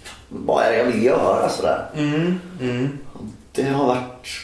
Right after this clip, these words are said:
Speaker 1: svårt att hitta något, något tydligt koncept för mig och
Speaker 2: Mm.
Speaker 1: något. Därför försöker jag ju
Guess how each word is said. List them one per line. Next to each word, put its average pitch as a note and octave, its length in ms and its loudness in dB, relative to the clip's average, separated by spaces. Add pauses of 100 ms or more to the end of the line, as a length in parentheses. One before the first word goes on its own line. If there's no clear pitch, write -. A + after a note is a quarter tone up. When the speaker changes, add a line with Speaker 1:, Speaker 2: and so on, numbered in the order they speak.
(160)
Speaker 1:
svårt C#3 600 2
att B2 100 4
hitta D3+ 640 2
något, B2 320 2
något A#2 300 0
tydligt G2 460 0
koncept - 500 -2 (100)
för G2 180 -2
mig F#2 300 0
och - 140 -4
Speaker 2:
Mm. C#3 360 2 (920)
Speaker 1:
något. - 400 0
Därför A#2+ 300 4
försöker A#2+ 380 2
jag G#2 100 4
ju F#2 260 0